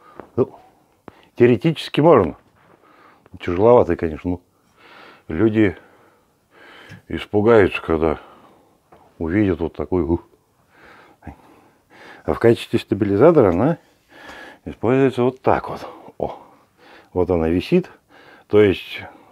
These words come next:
своего рода дрожание убирает. Можно перенести штатив. Здесь ещё у нас,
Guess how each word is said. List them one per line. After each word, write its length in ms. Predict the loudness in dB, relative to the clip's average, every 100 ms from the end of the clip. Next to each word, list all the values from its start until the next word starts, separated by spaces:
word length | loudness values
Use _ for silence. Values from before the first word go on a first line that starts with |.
| -12
своего 260 | -4 0
рода 340 | 2 2 0 0
дрожание 520 | 0 0 2 2 2
убирает. 480 | 2 4 4 2 -4 _ _ _ _ -20 -20 -6
Можно 300 | -2 0 -2
перенести 520 | -2 -2 -2 -4 -6
штатив. 640 | -4 -2 -2 -2 -4 -6 -16 _ _ -20 -20 _
Здесь 400 | -14 -2 0 0
ещё 540 | -4 -6 2 4 4 0 -20 _ _ _ _ -20 -20 -20 -20 -20 -12
у 80 | -6
нас, 420 | -2 -2 -2